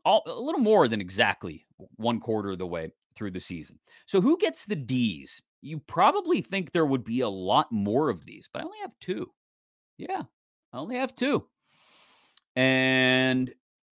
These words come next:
one is a guy who's really hardly been here at all, but is another case of not making the most of the opportunities. He's only played in three games, but Alex Nylander,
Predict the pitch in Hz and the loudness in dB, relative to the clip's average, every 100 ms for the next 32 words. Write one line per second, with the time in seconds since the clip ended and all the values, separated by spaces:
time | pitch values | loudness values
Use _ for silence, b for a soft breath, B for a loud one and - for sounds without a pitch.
0 | - 120 113 139 180 185 127 135 139 143 | -12 -6 2 4 4 2 -2 0 4 4
1 | 120 98 95 110 170 180 131 117 - - | 2 -2 -8 -6 4 6 6 0 -6 -6
2 | 135 170 143 107 92 87 110 101 92 85 | 2 2 2 -2 -10 -4 -4 -2 -4 -6
3 | 82 82 110 165 214 202 208 170 170 226 | -4 0 2 2 2 2 2 2 4 2
4 | - 104 104 - - 110 107 117 151 - | 0 -2 -2 -8 -6 0 2 2 0 -10
5 | b b b - 104 104 - 131 135 185 | b b b -12 -6 -6 -6 -8 -8 -8
6 | 196 135 92 95 120 127 135 143 165 - | -6 -4 -4 -6 -6 -2 2 2 0 -4
7 | 220 107 82 127 220 277 - 208 220 - | -2 -2 -2 -2 0 0 2 2 2 -2
8 | 202 208 190 220 113 - - _ _ _ | -6 -2 0 2 0 -2 -16 _ _ _
9 | _ _ 131 185 247 - 185 208 139 82 | _ _ 2 8 8 6 0 2 2 -2
10 | 53 | -10